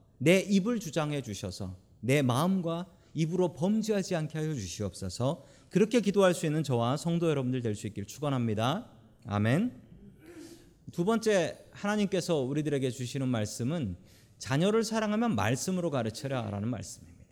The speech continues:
"자녀를 사랑하면 말씀으로 가르쳐라." 그래서 어머니께 사실대로 고백을 했습니다. 미가의 아들이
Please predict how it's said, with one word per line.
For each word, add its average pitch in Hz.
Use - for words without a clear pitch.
"자녀를 147
사랑하면 175
말씀으로 196
가르쳐라." -
그래서 220
어머니께 226
사실대로 226
고백을 196
했습니다. 156
미가의 156
아들이 131